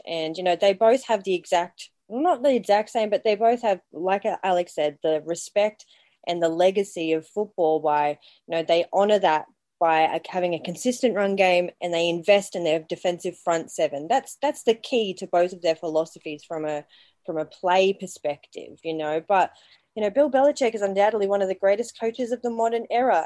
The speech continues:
And if you look at his coaching tree, you know, he's had Nick Saban come through, Jason Garrett, Bill O'Brien,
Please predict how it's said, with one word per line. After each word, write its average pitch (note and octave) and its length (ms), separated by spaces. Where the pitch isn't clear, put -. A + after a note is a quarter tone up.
And A3+ 80
if B3 100
you C#4+ 120
look C4+ 380
at G3 260
his G#3+ 220
coaching F#3+ 460
tree, D#3+ 200
you D#3 60
know, E3+ 140
he's G3+ 180
had F3 220
Nick F3+ 180
Saban B3+ 460
come A#3+ 160
through, A3 300
Jason E3+ 540
Garrett, A3+ 500
Bill F3 180
O'Brien, G#3 680